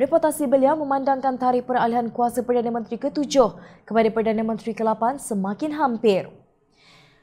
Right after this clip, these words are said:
Malah Peguam Negara Tan Sri Tommy Thomas turut dipertikai integritinya oleh Peguam Yusof Router, Muhammad Hanif Khatri Abdullah kerana Tommy pada masa lalu pernah mempertahankan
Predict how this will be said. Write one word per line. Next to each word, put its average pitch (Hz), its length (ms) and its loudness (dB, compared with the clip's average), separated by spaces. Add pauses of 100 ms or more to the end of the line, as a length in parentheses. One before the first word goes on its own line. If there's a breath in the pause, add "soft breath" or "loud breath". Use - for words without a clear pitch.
Malah 311 240 2
Peguam 302 320 2
Negara 285 400 4
Tan 277 240 0
Sri 277 160 -4
Tommy 269 240 0
Thomas 269 400 -2
turut 262 240 0
dipertikai 254 800 2
integritinya 247 880 -2
oleh 233 160 0
Peguam 220 400 -2
Yusof 262 320 -4
Router, 262 560 4 (320 loud breath)
Muhammad 220 320 0
Hanif 226 240 -2
Khatri 226 400 -4
Abdullah 240 480 2
kerana 226 320 0
Tommy 294 400 -6
pada 262 240 -2
masa 233 240 -4
lalu 226 240 -2
pernah 220 240 -4
mempertahankan 214 960 -2